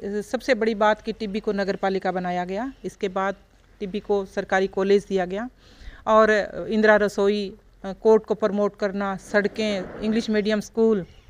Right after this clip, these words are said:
और इसके साथ साथ संगरिया के अंदर सरकारी कॉलेज और एक अंडरपास की मांग वहाँ काफ़ी समय से थी और वो अंडरपास साढ़े आठ करोड़ उसके मंजूर हो चुके हैं और बहुत जल्द उसका काम, अ, शुरू भी हो जा-, हो जाएगा।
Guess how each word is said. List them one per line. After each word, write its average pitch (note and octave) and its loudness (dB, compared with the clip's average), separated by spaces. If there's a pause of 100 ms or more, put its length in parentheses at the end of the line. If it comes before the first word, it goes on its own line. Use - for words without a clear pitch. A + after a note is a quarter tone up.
(640)
और G3+ -2
इसके G#3+ -2
साथ G3+ 0
साथ A3 -2 (560)
संगरिया C4 4
के G3 -2
अंदर E3+ -6 (760)
सरकारी G#3+ 4
कॉलेज G#3+ 2 (160)
और G3 0
एक A3+ -2
अंडरपास A#3 4
की A3 -6
मांग G3 -4
वहाँ F#3 -2
काफ़ी G3 -6
समय F#3+ -6
से F#3+ -6
थी D4 -8 (520)
और G3+ 2
वो G#3 2
अंडरपास G#3+ 2 (100)
साढ़े G#3 2
आठ G3 4
करोड़ G3 -4
उसके G3 -4
मंजूर F#3+ -2
हो G3 -4
चुके G3 -8
हैं G#3+ -4
और G3 -4
बहुत E3+ -4
जल्द G3+ -2
उसका F#3 -4
काम, F#3+ -4 (440)
अ, G3 -2
शुरू C4 0
भी A3 0
हो F3+ -2
जा-, F3 -4
हो G3+ 2
जाएगा। F#3+ -2